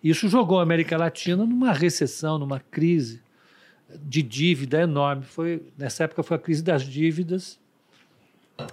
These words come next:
dos países da América Latina. Então,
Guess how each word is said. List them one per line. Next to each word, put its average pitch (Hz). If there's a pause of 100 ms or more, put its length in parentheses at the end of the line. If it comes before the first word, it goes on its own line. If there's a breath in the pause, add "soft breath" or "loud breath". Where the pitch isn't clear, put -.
dos 139
países 147
da 160
América 160
Latina. 135 (600 loud breath)
Então, 208